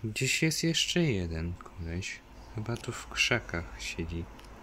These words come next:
No nie, Roza. Nie, nie, Roza, nie! Jezus. Nie trafię.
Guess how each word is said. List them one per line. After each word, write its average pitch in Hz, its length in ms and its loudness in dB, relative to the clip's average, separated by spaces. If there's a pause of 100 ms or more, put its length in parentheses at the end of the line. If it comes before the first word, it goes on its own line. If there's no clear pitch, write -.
(1600)
No 131 100 2
nie, 98 340 2
Roza. 87 400 0 (4000)
Nie, 139 260 4 (200)
nie, 147 220 4
Roza, 151 320 6
nie! 160 300 6 (1800)
Jezus. 120 600 2 (4000)
Nie 151 220 6
trafię. 123 520 2